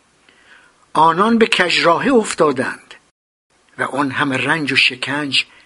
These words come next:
به بار ننشست. اکنون جواد قائدی، بهرام آرام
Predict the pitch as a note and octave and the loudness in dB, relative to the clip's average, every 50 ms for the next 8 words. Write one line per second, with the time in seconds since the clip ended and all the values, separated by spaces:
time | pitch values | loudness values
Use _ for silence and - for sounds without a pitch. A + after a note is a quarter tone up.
0 | _ _ _ - B2 A#2 A#2+ A#2+ B2+ B2 A2+ A#2 A#2+ B2+ C3+ C#3+ B2+ - - - | _ _ _ -8 -8 -6 -4 -6 -6 -6 -6 -6 -6 -6 -6 -4 -2 -2 -2 -2
1 | - - - - _ _ _ _ _ _ _ _ _ _ _ _ _ _ _ _ | -2 -4 -8 -8 _ _ _ _ _ _ _ _ _ _ _ _ _ _ _ _
2 | _ _ _ _ _ - F#3 F#3 F#3 - F#3+ G3+ G#3+ G#3 G#3 A3+ A3 - D3+ C#3+ | _ _ _ _ _ -6 -6 -4 -4 -4 -2 0 0 0 2 0 0 0 0 -2
3 | C#3 C#3+ D#3+ D#3+ D#3+ - D#3 D3 - C#3+ C#3 C3+ C3+ B2+ A#2+ A#2+ C3 C#3+ D3+ D#3 | 0 0 0 -2 -2 -2 -2 -2 2 2 2 2 2 0 0 0 0 0 0 -2
4 | D#3+ D#3+ D3 B2+ C3 B2+ B2 - B2+ C3+ C#3 C#3+ C#3+ C#3 B2+ A#2 A#2+ A#2+ C3 C#3 | -4 -4 -2 0 0 0 0 -2 -2 -2 -2 0 0 -2 -4 -4 -4 -2 -2 0
5 | D3 D3+ D3 C#3+ C#3 C3 | 0 0 0 0 -2 -4